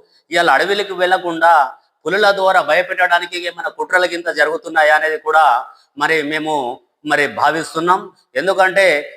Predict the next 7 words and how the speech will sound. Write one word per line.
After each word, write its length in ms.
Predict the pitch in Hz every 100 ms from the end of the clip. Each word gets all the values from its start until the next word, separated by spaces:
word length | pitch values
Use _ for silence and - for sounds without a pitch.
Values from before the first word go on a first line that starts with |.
| -
ఇలాంటి 360 | 135 175 196 202
మరోసారి 880 | 180 175 196 190 165 - - 165 175 156 - _
సంఘటనలు 560 | - 156 185 185 180 160
జరిగితే 280 | 165 170 180 175
మాత్రం 260 | 170 185 196 _ _ _ -
ఆదివాసుల 600 | 151 180 185 180 180 175
తరపున 440 | 165 165 165 180